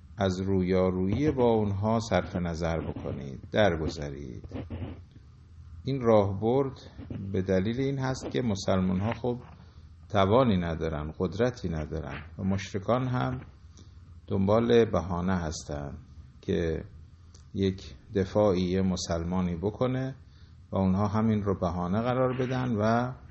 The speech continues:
بساط اسلام و مسلمانی رو برچینند. پس اینجا صبر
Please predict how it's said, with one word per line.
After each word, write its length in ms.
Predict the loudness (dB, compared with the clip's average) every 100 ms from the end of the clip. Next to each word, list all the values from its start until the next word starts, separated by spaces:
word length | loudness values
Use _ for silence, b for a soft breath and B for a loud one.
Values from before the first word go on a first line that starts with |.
| B B B -8 -6
بساط 460 | 0 2 2 2
اسلام 760 | 2 4 2 -4 -2 0 2 0
و 80 | 0
مسلمانی 720 | -2 -2 -2 -2 -4 -4 -2
رو 160 | -2 2
برچینند. 920 | 0 0 -6 -8 -8 -8 -10 -14 -18 -20 -20 -20 -20 b b b b b -2
پس 220 | -2 0
اینجا 500 | 2 4 4 4 4 -2 -2
صبر 300 | 2 2 2